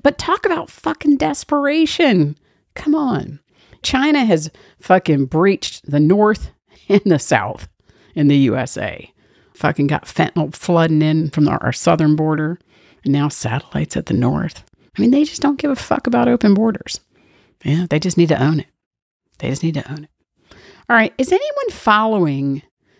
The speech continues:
this big story? And look, we all knew this. Well, at least I did. I'm sure a lot of other people thought this stuff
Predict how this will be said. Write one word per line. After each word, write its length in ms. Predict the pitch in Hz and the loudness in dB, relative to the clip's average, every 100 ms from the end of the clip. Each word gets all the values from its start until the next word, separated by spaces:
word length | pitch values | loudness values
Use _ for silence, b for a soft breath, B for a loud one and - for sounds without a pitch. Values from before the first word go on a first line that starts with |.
| _ | _
this 200 | - 170 | -4 -4
big 320 | 151 180 214 - | 0 0 0 -2
story? 440 | - 185 170 151 | -2 2 4 2
And 140 | 147 | 2
look, 180 | 151 131 - | 2 0 -2
we 220 | 165 202 | -2 0
all 180 | 165 156 | 2 2
knew 240 | 151 165 | 4 4
this. 260 | 143 110 - | 2 -2 -6
Well, 200 | 120 - | -6 -6
at 80 | 165 | -6
least 180 | 139 | -2
I 160 | 131 165 | 0 0
did. 300 | 131 90 135 | 0 -4 -4
I'm 140 | 120 | -2
sure 200 | 113 147 | -2 -2
a 80 | 123 | -2
lot 140 | 135 131 | -2 -2
of 80 | |
other 120 | 143 - | -2 -2
people 280 | - - | -4 -6
thought 300 | 120 - - | 0 2 2
this 120 | - - | -2 -4
stuff 320 | - 120 | -2 -2